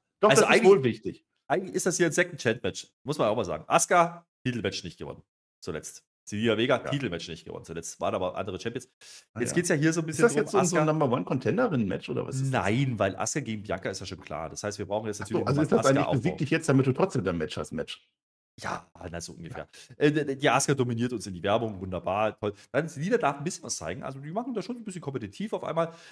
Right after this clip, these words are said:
Speaker 2: Äh, Selina klaut aber die ganze Zeit, ja, die macht erst einen Six one nine. Da, äh, da flippe ich aus. Dann macht die den Eddie auf den, auf den Ring hier, dieses Wackelding,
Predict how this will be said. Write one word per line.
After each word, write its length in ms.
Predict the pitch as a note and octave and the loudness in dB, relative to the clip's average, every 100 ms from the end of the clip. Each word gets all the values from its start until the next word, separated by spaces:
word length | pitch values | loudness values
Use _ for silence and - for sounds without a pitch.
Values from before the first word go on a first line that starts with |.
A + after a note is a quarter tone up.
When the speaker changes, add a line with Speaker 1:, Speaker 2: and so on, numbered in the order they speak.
| C#3+ | -2
Speaker 2:
Äh, 120 | C#3+ | 0
Selina 340 | C#3+ D3+ F#3 D3+ | 0 0 0 0
klaut 360 | - G#2 C3 | 2 4 4
aber 220 | F2+ F2 E2 | 2 -4 -4
die 60 | |
ganze 240 | E2 D#2+ - | -6 -8 -6
Zeit, 240 | D#2+ D#2 | -6 -2
ja, 120 | A2+ | -2
die 120 | A#2+ | -2
macht 160 | G#2+ - | -4 -2
erst 180 | A#2+ - | -4 -6
einen 60 | |
Six 180 | A#2 - | -8 -4
one 140 | A2+ D#2+ | -2 -2
nine. 240 | D2 - _ _ - | -8 -10 _ _ -4
Da, 100 | A2+ - - | -4 -4 -8
äh, 100 | B2 | -4
da 100 | A#2 | -4
flippe 220 | - C#3 | -4 -4
ich 100 | C#3+ | -4
aus. 320 | - - - _ - | -6 -8 -10 _ 2
Dann 160 | C#3 | 4
macht 200 | D#3 - | 4 2
die 80 | E3 | 4
den 200 | E3+ E3+ | 2 4
Eddie 300 | C#3 A#2+ - | 2 2 -4
auf 180 | A2 - | -6 -6
den, 200 | C3 - | -6 -6
auf 120 | A#2 | -6
den 120 | A#2+ | -4
Ring 180 | A2 A#2+ | -4 -4
hier, 140 | F2 | -6
dieses 360 | E2+ D#2+ - F#2+ | -8 -10 -10 -8
Wackelding, 440 | - G2 E2+ D2 | -6 -6 -8 -12